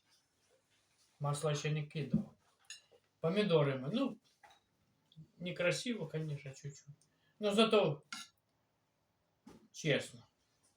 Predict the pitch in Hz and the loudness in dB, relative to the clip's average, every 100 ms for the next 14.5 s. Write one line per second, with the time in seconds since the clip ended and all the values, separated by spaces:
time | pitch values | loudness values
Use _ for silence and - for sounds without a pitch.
0 | _ _ _ 143 139 143 165 190 180 156 | _ _ _ -4 -2 2 2 2 2 2
1 | 151 147 - - - _ - 123 - _ | 2 0 -4 -20 -20 _ -12 -10 -10 _
2 | _ _ _ _ _ _ _ _ _ _ | _ _ _ _ _ _ _ _ _ _
3 | _ - 185 262 285 214 - _ - - | _ -2 6 8 8 6 -8 _ -10 0
4 | 151 180 - _ _ _ _ - 120 - | 0 0 -4 _ _ _ _ -4 -4 -4
5 | 110 - 143 - - _ _ - 185 190 | -12 -10 -8 -8 -10 _ _ -10 -4 -2
6 | - - 120 - - - - - 139 151 | -2 -8 -16 -16 -16 -18 -20 -10 -4 0
7 | 143 131 - 117 - 180 175 165 - - | 0 -2 -6 -10 -2 0 2 0 0 -6
8 | 123 - _ _ _ _ _ _ _ _ | -12 -14 _ _ _ _ _ _ _ _
9 | - _ _ _ _ _ _ _ _ _ | -20 _ _ _ _ _ _ _ _ _
10 | - 147 143 165 147 143 - _ _ _ | -6 -6 -4 -2 -2 -4 -12 _ _ _
11 | _ _ _ 151 151 - 185 170 127 117 | _ _ _ -6 -6 -6 -4 -4 -4 -8
12 | - 110 127 151 147 - _ _ _ _ | -14 -12 -6 -6 -8 -16 _ _ _ _
13 | _ _ _ _ _ _ _ - - - | _ _ _ _ _ _ _ -16 -8 -4
14 | 151 147 131 - 117 | -2 -2 -4 -6 -10